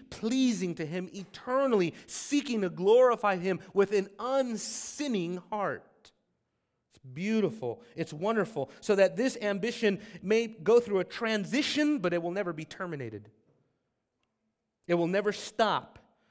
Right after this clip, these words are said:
And therefore, you and I are admonished today never to stop, never to stop pursuing him, never to stop pleasing him. Let me just read you a few scriptures.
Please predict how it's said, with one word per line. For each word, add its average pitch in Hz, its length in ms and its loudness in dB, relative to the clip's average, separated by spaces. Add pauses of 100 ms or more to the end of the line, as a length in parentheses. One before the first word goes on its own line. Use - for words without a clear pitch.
(140)
And 175 120 2
therefore, 185 440 2 (120)
you 214 200 -4
and 196 100 -2
I 180 400 -4 (240)
are 165 220 -2 (260)
admonished 175 720 -4
today 123 320 -6 (120)
never 202 380 0
to 233 240 -6
stop, - 520 -12 (520)
never 233 340 0
to 202 120 -2
stop - 480 -4
pursuing 190 580 -4
him, 113 260 -6 (1200)
never 226 420 0
to 202 160 -8
stop 202 480 -4
pleasing 185 520 -6
him. 143 540 -4
Let 175 100 -4
me 214 80 -4
just 175 240 -10
read 156 260 -10
you 135 120 -6
a 123 40 -6
few 135 200 -14
scriptures. 98 720 -14